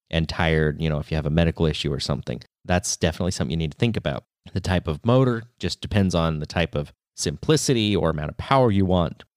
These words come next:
The pedal assist types, again, just kind of a personal preference. The throttle, I think that's a big one. Do you want one or not? Because that's gonna narrow down your choices quite a bit if you do.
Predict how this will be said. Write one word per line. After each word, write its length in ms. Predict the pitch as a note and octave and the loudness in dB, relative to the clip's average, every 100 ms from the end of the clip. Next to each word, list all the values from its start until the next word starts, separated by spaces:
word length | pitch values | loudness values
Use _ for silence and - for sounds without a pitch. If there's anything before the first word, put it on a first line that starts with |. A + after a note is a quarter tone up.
| _ | _
The 240 | F2+ F2 - - | -2 0 -2 -6
pedal 240 | - G2+ | 0 0
assist 440 | D2+ - C#3+ - - | 0 0 0 0 -2
types, 500 | - G2+ F#2 - - _ _ - | 0 0 0 -6 -10 _ _ -8
again, 360 | F#2 C3 A#2+ | 0 2 2
just 160 | F2+ - | 2 0
kind 160 | G2+ F2 | 2 2
of 60 | |
a 40 | E2 | 2
personal 400 | - E2+ E2 C#2+ | 0 -2 0 -4
preference. 840 | - - C#3+ - C3 B2+ - - _ _ | -2 2 2 2 0 0 -6 -12 _ _
The 200 | G2+ F2+ | 0 0
throttle, 760 | - - A2+ A#2 B2 A#2+ A#2 - _ _ | 0 -2 2 4 4 4 0 -4 _ _
I 520 | D#2+ E2+ F2 F2 E2+ - _ | -4 0 2 2 0 -4 _
think 220 | - F#2+ | -2 -2
that's 200 | - E2 | 0 -2
a 60 | - | -4
big 300 | - A#2+ A#2+ | 0 0 2
one. 320 | A#2+ A2+ A2 - | 0 0 -4 -2
Do 80 | G#2+ | 2
you 180 | G2 | 4
want 260 | D#2+ F2+ B2+ | 4 2 2
one 160 | C#3+ D#3 | 2 2
or 100 | A2+ | 2
not? 440 | A2+ G2+ - - _ _ | 0 -2 -10 -18 _ _
Because 200 | F2 F#2 | -8 0
that's 160 | G2 - | 0 2
gonna 180 | G2+ | 2
narrow 240 | F#2+ F2+ F2 | 4 4 4
down 160 | D#2+ | 4
your 100 | D#2+ | 2
choices 760 | D2 - E2 D#2+ D2+ D#2 D2 - | 0 0 0 0 -2 0 -2 -4
quite 240 | - E2 | -2 2
a 40 | F#2 | 2
bit 220 | D#2 C#2+ - | 2 -2 -2
if 280 | D2+ - | -6 -4
you 80 | F2+ | -4
do. 340 | F2+ D#3 C2 | 2 2 0